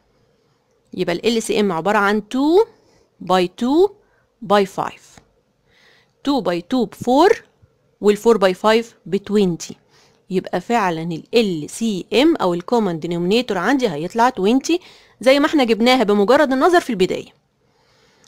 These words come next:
بس ده لو حد مش عارف يجيبها directly كده، هيضطر يعمل زي ما احنا عملنا. أوكي؟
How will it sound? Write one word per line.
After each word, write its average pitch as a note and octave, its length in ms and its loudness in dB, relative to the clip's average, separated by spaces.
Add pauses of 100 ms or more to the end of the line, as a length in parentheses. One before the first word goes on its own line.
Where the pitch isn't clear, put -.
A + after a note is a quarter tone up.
(120)
بس F#3 180 -6
ده A3 160 2
لو G#3 160 4
حد C4+ 320 0
مش A3+ 180 2
عارف A#3+ 320 2
يجيبها D#4 460 2 (580)
directly G3 380 4
كده، - 240 -16 (420)
هيضطر A#3+ 440 2
يعمل B3+ 340 2
زي G#3+ 100 2
ما A#3+ 60 2
احنا A3+ 180 -4
عملنا. - 300 -8 (460)
أوكي؟ D4+ 300 0